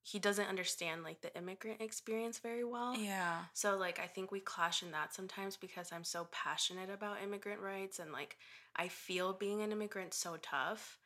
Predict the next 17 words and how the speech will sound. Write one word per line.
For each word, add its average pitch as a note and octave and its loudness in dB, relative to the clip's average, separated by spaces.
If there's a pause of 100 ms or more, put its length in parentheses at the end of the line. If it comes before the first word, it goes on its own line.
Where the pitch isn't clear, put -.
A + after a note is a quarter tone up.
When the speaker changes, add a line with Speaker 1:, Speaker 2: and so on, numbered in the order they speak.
(360)
Speaker 1:
especially G3 2
right F3 4
now E3 4
in G#3 0
this A3 -2
time. A#3 -2 (800)
It's G3 2
really F#3 -4
hard E3 0
to G3 -4
be G#3 2
an G#3 0
immigrant. G#3+ 0
So, F#3+ -4
like, F3 0
sometimes G3 -2
when F3 -4